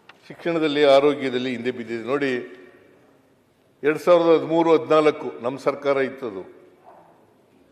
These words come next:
ಆಗ ಮೊದಲನೇ ವರ್ಷ ನೂರ ಐವತ್ಮೂರು ಕೋಟಿ ಐವತ್ತು ಲಕ್ಷ ರೂಪಾಯಿ ಕೊಟ್ಟು, ಇಪ್ಪತ್ನಾಲ್ಕು ಇಪ್ಪತ್ತೈದು ಆರ್ನೂರು ಕೋಟಿ ರೂಪಾಯಿ, ಹದಿನೈದು,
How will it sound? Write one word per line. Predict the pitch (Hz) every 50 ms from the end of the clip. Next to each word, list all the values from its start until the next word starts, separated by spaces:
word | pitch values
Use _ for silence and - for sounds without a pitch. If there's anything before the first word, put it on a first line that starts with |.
| - 131
ಆಗ | 143 147 151 143 143 - - - - - 123
ಮೊದಲನೇ | 139 135 160 165 175 180 170 165
ವರ್ಷ | 156 135 - - 165 170 180 175 - - - - - - - - _ _ _ _ _ _ _ _ _ _ _ _ _ _ _ _ _ _ _ _ _ _ _ _ - 120
ನೂರ | 151 165 175 175 170 160
ಐವತ್ಮೂರು | 156 156 165 165 165 - 151 156 156 147 - -
ಕೋಟಿ | 151 147 - 160 160 147 139
ಐವತ್ತು | 143 147 147 147 - 139
ಲಕ್ಷ | 127 - - - 139 131
ರೂಪಾಯಿ | 120 - 139 127 120 -
ಕೊಟ್ಟು, | 117 101 - 98 92 - - _ _ _ _ _ _ _ _ _ _ _ _ - 123
ಇಪ್ಪತ್ನಾಲ್ಕು | - - 175 175 175 165 165 170 165 165 165 160 151
ಇಪ್ಪತ್ತೈದು | 156 - 156 151 156 151 147 139 127 123 113 107 110
ಆರ್ನೂರು | 131 143 139 147 156 151 139 - 143
ಕೋಟಿ | 143 127 139 135 127
ರೂಪಾಯಿ, | 123 - 127 113 104 - - - - - - _ _ _ _ _ _ _ _ _ _ _ _ _ _ _ -
ಹದಿನೈದು, | 120 120 123 143 170 175 170 165